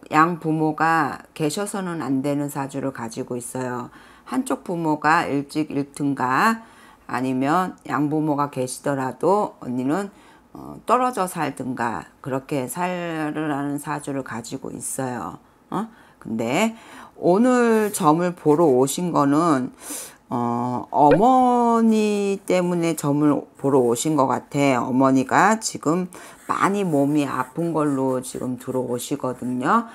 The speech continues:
근데 엄마 쪽을 위해서 엄마, 어, 언니가 되게, 음, 생각을 많이 하시는 것 같고 많이 배려를 많이 하는 것 같아.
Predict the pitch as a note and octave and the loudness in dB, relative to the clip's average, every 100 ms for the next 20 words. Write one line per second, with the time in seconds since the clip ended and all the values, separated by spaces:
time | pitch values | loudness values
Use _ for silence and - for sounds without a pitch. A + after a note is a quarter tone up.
0 | - - - - C3 C#3+ F#3 - - - | -20 -20 -14 -6 0 2 0 -2 -12 -12
1 | - - C#3 D#3 F3 E3+ E3 - E3 D#3+ | -10 -4 0 4 4 4 2 2 2 4
2 | D#3 D3 A2+ C3 C3+ B2+ D3+ B2 A#2+ - | 2 2 0 2 2 2 0 2 0 -2
3 | - _ - - - A#2+ G#2+ G#2 C3 B2 | -4 _ -18 -12 -10 -6 -6 -2 0 2
4 | C3+ F3+ F3+ C3+ A#2+ F3+ G#3+ - - - | 2 0 2 0 4 4 2 -4 -18 -18
5 | - - _ - - C#3 B3 B2 A2+ A2+ | -18 -20 _ -12 -4 -2 -2 -2 -2 -2
6 | A#3 B3 A#3 A3+ E3 C3 C#3 D3 F3+ G#3 | -2 2 2 2 0 2 2 0 -2 -4
7 | G3+ F#3+ D#3 B2+ - - C#3+ B2+ A#2+ - | -4 -4 -4 -6 -8 0 2 2 0 -10
8 | - - - C3+ D3+ D#3 D3+ C#3+ C#3 C3+ | -20 -14 2 4 4 4 4 4 2 2
9 | C3+ A#2 E3 D3+ D#3 D3 C#3 C3 C3+ C#3 | -2 0 0 2 2 2 0 0 0 0
10 | D#3 A#3 A#3 G3 - - - | 0 -2 -2 -4 -6 -8 -4